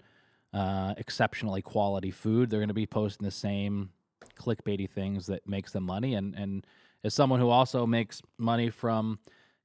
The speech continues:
clickbaity things, uh, if I try really hard, I completely understand that. Don't get me wrong. You know, if I post, if I put a, a video or a blog out on the website that says, you know, who has the be-, you know, the best chicken wings in Syracuse, or,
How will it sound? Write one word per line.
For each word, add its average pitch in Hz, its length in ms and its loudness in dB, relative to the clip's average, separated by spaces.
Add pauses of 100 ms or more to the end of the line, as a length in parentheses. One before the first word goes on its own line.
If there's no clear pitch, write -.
clickbaity 120 520 2
things, 117 640 -2
uh, 110 420 2
if 107 80 -4
I 107 100 4
try 117 240 2
really 117 260 2
hard, 120 320 4
I 120 80 4
completely 120 460 -2
understand 117 500 0
that. 80 140 -4 (180)
Don't 110 160 0
get 113 100 0
me 107 80 0
wrong. 107 340 2 (280)
You 95 60 -4
know, 98 120 -4
if - 100 -8
I 113 100 -2
post, 120 400 -4
if 104 60 -8
I 117 80 -4
put 123 180 -4
a, 104 160 -2 (160)
a 98 160 -2
video 110 460 -2
or 98 140 -2
a 90 60 -6
blog 104 500 -2 (240)
out 104 200 0
on 98 80 -2
the 90 80 -4
website 101 560 -4 (800)
that 101 160 -2
says, 101 580 0
you 107 140 0
know, 90 240 -2 (160)
who 123 120 2
has 107 160 2
the 104 80 -2
be-, 107 220 -2
you 101 40 0
know, 90 120 -2
the 92 100 -2
best 104 280 0
chicken 110 280 -2
wings 98 220 -2
in 95 80 -4
Syracuse, 95 720 -2
or, 87 420 -6